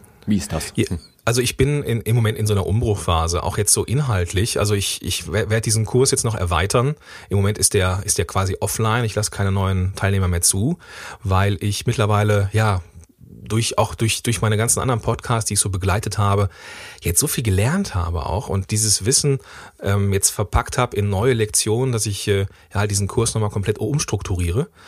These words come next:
Speaker 2: und, ähm, ja, d-, auch merke, dass, dass es Menschen draußen gibt, die,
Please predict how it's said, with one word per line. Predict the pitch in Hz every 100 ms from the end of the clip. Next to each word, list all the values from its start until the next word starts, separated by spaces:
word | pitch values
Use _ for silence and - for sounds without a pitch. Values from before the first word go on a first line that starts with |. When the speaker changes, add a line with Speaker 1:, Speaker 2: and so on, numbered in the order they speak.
| - - - - -
Speaker 2:
und, | 113 120 123 - 123
ähm, | 120 117 110 - - _ _ 107
ja, | 117 131
d-, | 95 95 - - 87
auch | 120 -
merke, | 107 107 151 160
dass, | 135 127 - -
dass | 113 -
es | -
Menschen | 113 139 147
draußen | 127 131 143
gibt, | 127 135 -
die, | 120 120